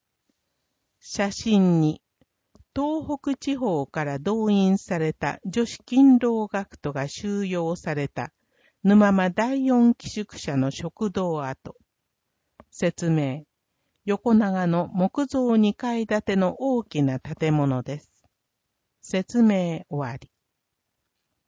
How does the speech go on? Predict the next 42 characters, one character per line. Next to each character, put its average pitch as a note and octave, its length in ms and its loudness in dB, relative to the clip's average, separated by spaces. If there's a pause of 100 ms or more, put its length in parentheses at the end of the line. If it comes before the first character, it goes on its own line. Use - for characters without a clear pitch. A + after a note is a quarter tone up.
(760)
今 C4+ 320 6
も D3 180 2
残 D#3 380 0
る D3+ 220 -4
戦 D4 320 4
争 B3 440 0
の G3+ 200 2
痕 F3 280 0
跡。 C#3+ 520 -6 (800)
写 G3+ 220 -4
真 A#3 340 4
が F#3+ 220 -2
あ D#3 60 -2
り D3 180 0
ま C3 160 -2
す。 - 160 -20 (840)
工 C#4+ 300 -2
場 B3+ 320 -2
疎 - 160 -6
開 D3+ 320 -2
の C#3 180 0
た D3 160 -6
め D3 240 -2
動 A#3+ 380 -2
員 A3 280 6
学 G3 300 -6
徒 D3 160 -6
や C#3 240 -6 (320)
朝 C#4+ 280 -4
鮮 C4 400 4
人 A#3 320 4
労 A3+ 280 0
働 G#3 320 -2
者 C#3 140 -4
に C#3 220 2
よ C#3+ 120 -4
っ - 60 -14 (140)
て - 240 -6
防 B3 320 -2
空 A#3+ 320 -4
壕 C3+ 360 -2
が C3+ 160 -6